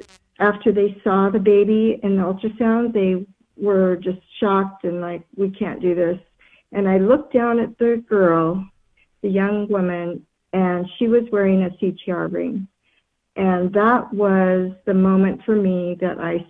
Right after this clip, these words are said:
said, "This has got to stop. We have to teach members of our church what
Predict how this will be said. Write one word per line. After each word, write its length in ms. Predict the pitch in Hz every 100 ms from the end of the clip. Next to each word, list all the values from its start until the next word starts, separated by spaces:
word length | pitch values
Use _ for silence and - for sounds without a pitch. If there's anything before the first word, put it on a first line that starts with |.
| -
said, 380 | 180 175 175 - _ _ _ _
"This 380 | 185 190 214 208 208
has 120 | 175 -
got 300 | 180 - -
to 120 | 196 -
stop. 340 | 165 156 156
We 200 | 190 185 -
have 300 | 190 180 185
to 160 | - 180 -
teach 280 | 190 165 - - - _ _ _ -
members 360 | 190 180 180
of 140 | 185 175
our 120 | 170
church 480 | 170 190 170 156 160 - - _ _ -
what 440 | 185 190 180 -